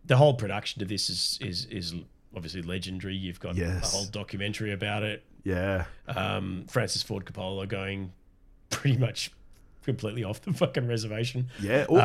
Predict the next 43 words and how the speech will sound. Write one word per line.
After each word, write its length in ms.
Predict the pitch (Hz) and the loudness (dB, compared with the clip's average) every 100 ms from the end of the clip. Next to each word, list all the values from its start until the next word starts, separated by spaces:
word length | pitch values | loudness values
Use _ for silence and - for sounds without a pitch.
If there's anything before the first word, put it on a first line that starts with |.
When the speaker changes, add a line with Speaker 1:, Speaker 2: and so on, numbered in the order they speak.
| 113 | 10
Speaker 2:
e-, 160 | 165 - | 8 6
Speaker 1:
Um, 100 | - | 4
Speaker 2:
even, 460 | 139 180 220 147 110 | 4 6 6 6 2
uh, 280 | 90 85 - | 0 -2 -4
Martin 340 | 104 - 208 101 | 6 8 8 4
<clears throat> 0 | |
Sheen 320 | - 127 165 | 2 0 0
apparently 480 | - - 85 - 90 | 4 2 2 -4 -4
went 200 | 87 87 | -4 -2
a 20 | |
bit 220 | 85 - | -2 -4
nuts. 400 | 85 78 - - - - - - - | -8 -8 -8 -10 -10 -18 -20 -12 0
I 60 | |
remember, 260 | 135 180 170 | 4 6 8
Speaker 1:
Oh, 180 | 123 113 | 8 6
yeah. 260 | 147 156 123 - | 4 2 0 2
Speaker 2:
I 60 | |
remember 260 | 135 185 175 | 4 6 6
reading, 520 | 117 117 117 117 107 | 8 4 4 0 2
uh, 220 | 101 95 - 101 | 0 0 -2 4
Rob 200 | 131 113 | 4 6
Lowe's 760 | 95 127 131 80 76 - - - - | 4 4 4 2 0 -2 -2 -4 -2
autobiography. 920 | 98 87 82 73 73 73 - - - - - - - - - | -2 0 -4 -4 -8 -8 -8 -8 -16 -18 -20 -20 -20 -8 0
It's, 180 | 120 | 2
which 340 | 151 160 190 - | 0 -2 -2 0
is 120 | 101 80 113 | -2 -4 -2
really, 340 | 226 240 104 | 2 4 2
really 280 | 85 160 90 | 2 0 0
fascinating, 580 | - 113 - 104 82 104 | -2 0 2 0 -2 0
even 160 | 196 214 | 0 0
if 60 | |
you 80 | 131 | 0
don't 180 | 120 85 | 0 0
like 120 | 101 | -4
Rob 220 | 92 107 85 | -2 -2 0
Lowe, 200 | 127 120 | 0 0
because 280 | 139 151 | 0 2
he 120 | 170 175 | 2 -2
grew 280 | 113 110 110 | 0 0 0
up 200 | 92 - - | 0 -4 -2
in 220 | 127 117 | -2 -2
Hollywood. 680 | 78 85 127 95 60 50 85 | 0 2 2 2 -6 -8 -4
He, 300 | 107 170 | -4 -4